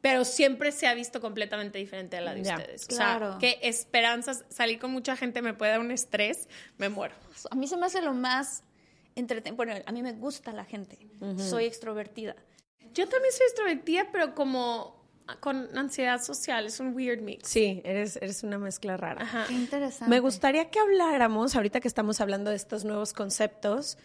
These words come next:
Speaker 2: sobre todo tú, Marta, que dices que en la soltería, como de esta nueva etapa de tu vida, al igual que yo, ha sido como salir con varias personas y entender que no porque estés conociendo a alguien, no puedes darte la oportunidad de conocer a otras personas,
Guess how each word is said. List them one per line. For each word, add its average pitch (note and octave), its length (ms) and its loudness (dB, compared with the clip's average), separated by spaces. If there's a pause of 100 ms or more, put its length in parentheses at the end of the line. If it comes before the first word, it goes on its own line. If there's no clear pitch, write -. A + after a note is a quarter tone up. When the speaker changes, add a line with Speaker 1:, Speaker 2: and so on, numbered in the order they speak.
(460)
Speaker 2:
sobre A3+ 320 2
todo B3 300 4
tú, C4 140 2
Marta, A#3+ 340 4
que G#3+ 320 -2
dices G3 400 0
que - 260 -4 (400)
en G3 220 2
la G3 80 2
soltería, G#3 640 4
como G#3 260 0
de F#3+ 160 4
esta G#3 380 0 (160)
nueva A3 320 8
etapa G#3+ 300 2
de G#3 80 4
tu G3 140 -2
vida, G3 260 4
al G3+ 100 4
igual F#3+ 260 2
que G3 160 -2
yo, F#3+ 160 6
ha F#3+ 80 6
sido F#3+ 240 2
como F#3+ 220 -2
salir F#3+ 260 2
con G3+ 140 4
varias G3+ 240 6
personas G3 500 0
y G#3+ 40 0
entender F#3+ 360 -2
que F#3+ 80 0
no F#3+ 180 2
porque F#3 360 2 (480)
estés G#3 320 4
conociendo G#3+ 560 2
a G#3 80 8
alguien, G#3 340 0
no G3+ 140 0
puedes G3+ 240 2
darte G#3 300 2
la G#3 80 4
oportunidad F#3+ 400 -2
de F#3+ 40 0
conocer G3 380 2
a F#3+ 40 8
otras F#3+ 260 2
personas, F#3+ 680 2